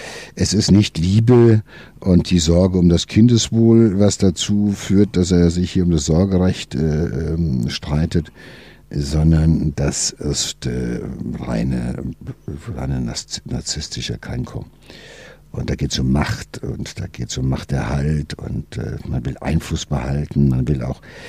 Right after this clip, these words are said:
äh, sag ich mal, Einfluss auf die Emotionen der Frau weiterhin nehmen. Ja, wenn dir immer, du wirst mich immer wieder sehen, alle vierzehn Tage hole ich das Kind ab und ob du kotzen musst oder nicht, ich hol's ab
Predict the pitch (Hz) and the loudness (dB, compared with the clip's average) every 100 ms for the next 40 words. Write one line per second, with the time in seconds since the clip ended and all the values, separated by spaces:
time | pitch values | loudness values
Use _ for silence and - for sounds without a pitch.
0 | - - - - 71 65 76 69 - - | -18 -20 -12 -6 -4 -4 0 0 0 -2
1 | 78 73 73 76 67 80 85 - - 98 | -2 -2 -2 0 4 4 4 0 -2 4
2 | 113 110 107 87 80 - 90 107 92 92 | 6 8 8 6 4 2 0 2 2 2
3 | 95 87 87 85 85 87 87 87 76 90 | 2 2 4 6 6 6 6 4 4 4
4 | 87 78 76 78 85 80 80 85 - 76 | 2 0 0 0 2 2 0 -2 -2 0
5 | 80 95 87 85 78 87 82 82 85 - | 2 2 4 4 2 2 0 0 -2 -4
6 | 80 80 85 85 85 82 87 69 - - | -4 -2 0 -2 -2 -6 -6 -8 -8 -10
7 | - 82 80 71 - - 85 - - - | -4 -2 -2 -6 -8 -10 -12 -8 -8 -6
8 | - 76 80 73 76 78 107 - 85 - | -4 -4 -4 -4 0 2 0 -2 -6 -6
9 | - 85 85 - 85 - | -6 -6 -6 -6 -8 -8